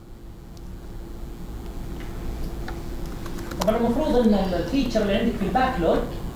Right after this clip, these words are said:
زين، أو في السبرنت يعني، المفروض إنك تدخلها الآن في بايب لاين خاص. الفيتشر نفسها تبدأ تتقسم. إنه أول شيء implement-، أول شيء implementation للفيتشر، بعدين تيستنج للفيتشر، بعدين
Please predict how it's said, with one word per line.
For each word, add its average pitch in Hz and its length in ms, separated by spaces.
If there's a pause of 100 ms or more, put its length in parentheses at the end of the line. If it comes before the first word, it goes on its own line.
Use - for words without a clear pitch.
(340)
زين، 220 280
أو - 160 (120)
في 190 60
السبرنت 226 420
يعني، 175 400 (480)
المفروض 247 320
إنك 254 180
تدخلها 240 580
الآن 269 360 (200)
في 247 140
بايب 262 260
لاين 262 200
خاص. - 440 (540)
الفيتشر - 680
نفسها 220 760
تبدأ 254 280
تتقسم. 294 480 (760)
إنه 208 160
أول 247 200
شيء 233 260
implement-، 202 420
أول 240 160
شيء 240 220
implementation 214 460
للفيتشر، 269 600
بعدين 196 340
تيستنج 247 320
للفيتشر، 247 640
بعدين 214 240